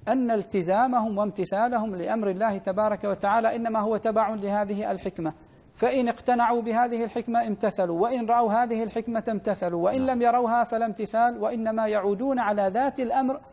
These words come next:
Speaker 1: بالنقض والإعراض، وهذا خطأ فادح.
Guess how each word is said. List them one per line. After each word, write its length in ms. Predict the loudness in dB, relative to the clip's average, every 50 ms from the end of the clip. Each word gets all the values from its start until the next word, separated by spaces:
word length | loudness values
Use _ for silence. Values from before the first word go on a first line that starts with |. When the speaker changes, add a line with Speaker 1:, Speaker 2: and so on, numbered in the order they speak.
| -20 -20 -20 -18 -10 -2
Speaker 1:
بالنقض 580 | 0 2 2 2 2 0 0 -2 -4 -4 -4 -4
والإعراض، 680 | -2 0 0 0 0 -2 -4 -2 0 0 0 -2 -2 -6 -12 -20 -20 -20 -20 -20 -20 -20 -20 -20 -10 -4
وهذا 360 | -2 0 2 2 2 2 0
خطأ 380 | -2 -2 -4 -4 -4 -4 -4 -4
فادح. 460 | -4 -2 -2 -2 -2 -4 -8 -12 -16